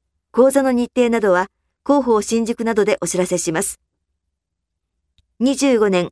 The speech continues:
二月末現在、六千七百十四名のサポーターが誕生し、支援の輪が広がっています。企業や学校への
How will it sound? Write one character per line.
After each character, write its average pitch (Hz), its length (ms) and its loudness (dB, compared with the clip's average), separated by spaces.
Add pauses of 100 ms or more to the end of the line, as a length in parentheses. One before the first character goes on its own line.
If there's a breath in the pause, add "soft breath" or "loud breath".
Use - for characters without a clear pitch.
二 190 140 0
月 262 240 -2
末 220 220 -2
現 202 220 0
在、 147 240 -2 (680)
六 214 200 2
千 277 280 2
七 240 180 0
百 233 260 0
十 233 220 0
四 269 240 2
名 196 180 2
の 175 220 0
サ 196 180 -8
ポ 220 140 0
ー 214 40 -2
タ 202 180 -2
ー - 20 -2
が 226 100 -2
誕 196 220 -4
生 185 180 2
し、 175 240 -6 (460)
支 - 180 0
援 254 140 2
の 254 100 0
輪 254 120 2
が 190 100 -2
広 196 240 0
が 190 80 -2
っ - 20 -4
て - 160 -4
い 175 80 2
ま 180 100 -2
す。 - 200 -8 (1040)
企 254 200 0
業 233 160 2
や 190 140 4
学 190 240 -2
校 269 160 4
へ 247 100 2
の 196 200 0